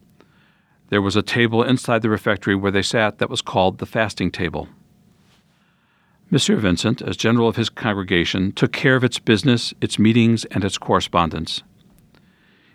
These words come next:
Even when he was burdened by old age, by pains and infirmities, he never dispensed himself from anything. He faithfully followed the same rules as the rest of the community.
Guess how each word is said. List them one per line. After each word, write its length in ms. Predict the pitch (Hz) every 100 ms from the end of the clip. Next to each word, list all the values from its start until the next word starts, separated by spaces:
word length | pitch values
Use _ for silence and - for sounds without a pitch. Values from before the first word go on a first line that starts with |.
| _ -
Even 320 | 127 127 123
when 140 | 117
he 100 | 104
was 180 | 120 113
burdened 340 | 95 110 110 101
by 120 | 101
old 300 | - 104 117
age, 420 | 92 92 113 -
by 160 | 98 98
pains 520 | - 135 131 135 123
and 80 | 117
infirmities, 720 | 113 104 113 98 92 92 -
he 100 | 117
never 260 | 104 113
dispensed 500 | 117 110 - 107 104
himself 400 | - 101 - 92
from 220 | - 101 104
anything. 560 | 104 85 - 78 78 - _ - _ _ _ _ _ _ _ _ _ _ _ - - -
He 120 | -
faithfully 460 | 117 139 135 - 131
followed 380 | - 107 110 110
the 60 |
same 400 | - 123 110 104
rules 440 | 110 135 123 110 -
as 180 | 104
the 120 | 95 107
rest 280 | 123 139
of 140 | 123 -
the 80 | -
community. 580 | - 117 113 82 82